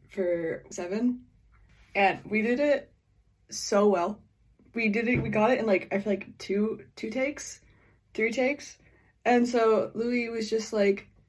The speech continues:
"Now do it horribly." And I did mine. I, I, this is gone and deleted. I never sent it off. But I have, I had the recording of it, of me doing it in an absolutely horrible Scottish accent. Like, you know the, you know the,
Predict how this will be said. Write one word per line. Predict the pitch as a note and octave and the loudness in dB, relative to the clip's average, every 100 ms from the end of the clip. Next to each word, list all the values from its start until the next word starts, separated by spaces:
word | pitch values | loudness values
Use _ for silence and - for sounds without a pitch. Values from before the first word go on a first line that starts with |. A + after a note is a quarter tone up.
| _ _ _ _ _ | _ _ _ _ _
"Now | A3+ B3+ B3 | 6 10 10
do | G#3+ G#3+ B3+ | 8 4 6
it | A#3+ - - | 4 2 -12
horribly." | - C#4+ B3+ F#3+ E3+ E3 - - | -2 2 4 2 0 -6 -8 -6
And | G#3 - | -4 0
I | B3+ E4 | 4 4
did | D4 G#3+ | 4 0
mine. | G3+ D#3+ D#3+ - - - _ - | 0 0 -4 -8 -12 -20 _ 4
I, | A3 A#3 - | 6 6 6
I, | F#3 G3 | 6 6
this | A3 | 6
is | A3 A#3+ | 0 2
gone | G#3+ G#3 | 2 4
and | B3 | 4
deleted. | G#3+ F#3 F3 F3+ | 4 4 4 0
I | F3 | -2
never | F3+ A#3 | 2 2
sent | C4 A#3+ | 2 0
it | A#3 | 2
off. | G3 E3 E3+ - _ _ - | 2 0 -4 -14 _ _ -2
But | F#3+ | 2
I | |
have, | G#3 G#3+ G#3 F#3+ | 4 4 2 -2
I | |
had | G3+ G3+ A3 | -2 0 4
the | G#3+ | 4
recording | G3+ G#3 G3 | 4 2 2
of | G#3 | 4
it, | B3 G3 | 2 0
of | G3+ | 2
me | G#3+ | 2
doing | G#3 G#3 | 4 4
it | G3 | 4
in | |
an | F3 E3+ - - - - _ _ _ | 0 -4 -10 -20 -20 -20 _ _ _
absolutely | B3+ B3+ B3+ - C4 G#3+ A3 A3+ A3 G#3 | 6 8 6 2 -2 -2 -4 -4 -4 -6
horrible | - - C4+ C4 C4 B3+ G#3+ G#3+ G3 F#3+ - _ - | -12 -4 2 4 6 4 6 4 4 2 -2 _ -16
Scottish | - F#3+ G#3 - | -2 0 0 -4
accent. | - - - - - - - - | -4 -4 -4 -6 -16 -20 -20 -2
Like, | A#3 A3+ | 4 6
you | C#4 | 6
know | C4+ C#4 | 4 4
the, | D#4+ D#4 C#4+ | 4 0 4
you | A#3+ | 6
know | B3 | 6
the, | D4 D4+ D#4+ - - - - - D4+ | 6 8 8 6 0 -8 -8 2 2